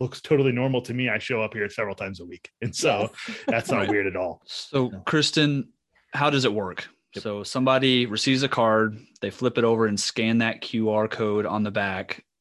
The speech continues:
Speaker 3: Then what? What happens?
Speaker 2: Well, the goal is that they would watch that video presentation of the gospel in its entirety. Um,
Speaker 1: Yep.
Speaker 2: that's
Speaker 3: Good.
Speaker 2: the ultimate goal, is that they would watch that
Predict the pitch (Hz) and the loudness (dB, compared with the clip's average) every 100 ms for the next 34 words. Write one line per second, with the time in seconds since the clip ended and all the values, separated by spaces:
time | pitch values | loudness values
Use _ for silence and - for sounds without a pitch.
0 | _ _ _ 98 101 104 95 92 92 - | _ _ _ -10 -4 -4 -2 -2 -2 -4
1 | 107 101 90 90 95 - - _ _ - | -6 -4 -8 -10 -10 -10 -12 _ _ -20
2 | _ _ _ - 180 196 214 190 185 214 | _ _ _ -6 -2 0 -2 -4 -2 -2
3 | 208 196 190 185 180 180 180 175 175 175 | -2 -4 -8 -4 -4 -2 -4 0 0 0
4 | - - 180 165 147 - 180 190 202 202 | -2 -8 -2 -2 -2 -6 -6 -6 -6 -6
5 | 190 175 180 170 165 156 156 156 151 151 | -8 -8 -8 -10 -10 -10 -10 -4 -4 -4
6 | - 147 143 - 160 156 - 156 151 135 | -8 -8 -8 -8 -10 -10 -8 -8 -8 -8
7 | 135 - 147 120 180 - 165 156 147 156 | -8 -10 -14 -16 -18 -12 -8 -8 -8 -12
8 | 165 - 156 160 - 135 160 175 170 - | -16 -4 -4 -2 -6 -6 -6 -6 -8 -2
9 | 156 151 147 151 147 151 147 156 156 156 | -2 -2 -4 -10 -8 -8 -6 0 0 0
10 | - 139 139 135 | -6 -4 -4 -4